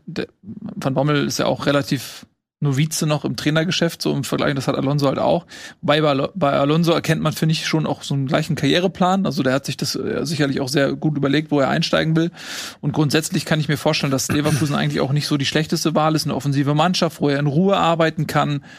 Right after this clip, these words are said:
ähm, wo er da was aufbauen kann, ohne den großen medialen Druck und so weiter. Grundsätzlich,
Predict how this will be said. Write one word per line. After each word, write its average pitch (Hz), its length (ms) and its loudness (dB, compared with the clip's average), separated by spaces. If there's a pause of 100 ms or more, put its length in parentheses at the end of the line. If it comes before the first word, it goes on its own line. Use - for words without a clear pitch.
(280)
ähm, 139 420 -2
wo 147 140 2
er 143 60 4
da 139 100 4
was 143 140 0
aufbauen 151 400 0
kann, 143 180 0
ohne 151 300 2
den 143 180 -2
großen 147 260 0
medialen 165 400 4
Druck 151 220 0
und 147 100 0
so 147 100 0
weiter. 143 280 2 (260)
Grundsätzlich, 190 920 0